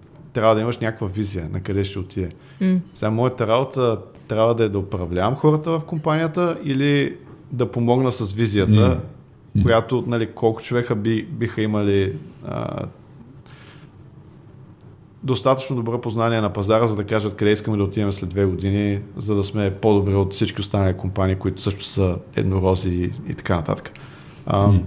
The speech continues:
Speaker 1: така че това е важно
Speaker 2: М.
Speaker 1: и, и е нещо, което може би беше, а, основополагащо специално за мен и за Жоро, нали, а, от това да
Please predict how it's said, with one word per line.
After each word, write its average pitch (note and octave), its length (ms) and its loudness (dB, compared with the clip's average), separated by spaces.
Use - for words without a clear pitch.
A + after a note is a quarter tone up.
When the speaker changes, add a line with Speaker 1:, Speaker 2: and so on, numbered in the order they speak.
Speaker 1:
така G2 240 0
че - 140 -10
това A#2 200 2
е B2 60 4
важно G#2+ 480 2
Speaker 2:
М. G3 140 2
Speaker 1:
и, G2 680 -2
и A#2 160 -2
е G#2 60 -2
нещо, A2 360 -2
което A2+ 760 4
може G#2+ 260 0
би A2 120 0
беше, G#2 720 2
а, F#2+ 260 0
основополагащо G2+ 960 0
специално D#3 440 0
за D#3 400 0
мен D3 180 2
и D#3 80 4
за C#3+ 120 -2
Жоро, D3 440 4
нали, G#2+ 380 0
а, G2+ 340 -2
от A#2 360 0
това G#2+ 240 2
да G2 400 2